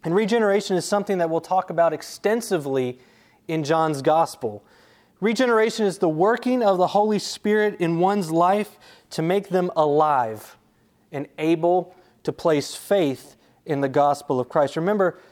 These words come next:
salvation, it doesn't come from anything we say. It doesn't come from anything that we do. Salvation comes from God alone,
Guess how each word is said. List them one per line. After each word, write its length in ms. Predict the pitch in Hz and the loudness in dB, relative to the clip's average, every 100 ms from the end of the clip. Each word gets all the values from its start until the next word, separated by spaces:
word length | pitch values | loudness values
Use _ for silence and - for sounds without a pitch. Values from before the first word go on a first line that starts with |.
| _ _ | _ _
salvation, 640 | - 190 190 202 196 185 | 0 0 2 0 -2 -6
it 80 | 180 | -2
doesn't 300 | 208 202 147 | -4 -4 -8
come 280 | 180 196 185 | -6 -6 -4
from 160 | 170 | -6
anything 400 | 170 185 180 180 | -2 -4 -2 -4
we 100 | 143 | -4
say. 460 | - - 190 196 190 | -8 -2 2 4 2
It 80 | 160 | 2
doesn't 260 | 170 185 | 0 -2
come 220 | 175 185 | -2 -4
from 180 | 180 165 | -2 -4
anything 560 | 175 190 - 190 180 175 - - - | 0 -2 0 -2 0 -4 -10 -16 -2
that 140 | 156 | 0
we 160 | 160 151 | 0 -2
do. 560 | 131 120 214 165 107 101 _ _ _ _ | -4 -2 0 0 -2 -10 _ _ _ _
Salvation 520 | - 170 196 208 202 | -2 2 2 0 -2
comes 240 | 180 190 175 | -2 -2 -2
from 320 | 170 147 127 | -6 -6 0
God 320 | 147 190 220 | 2 4 2
alone, 460 | 202 151 147 165 | 2 0 0 -2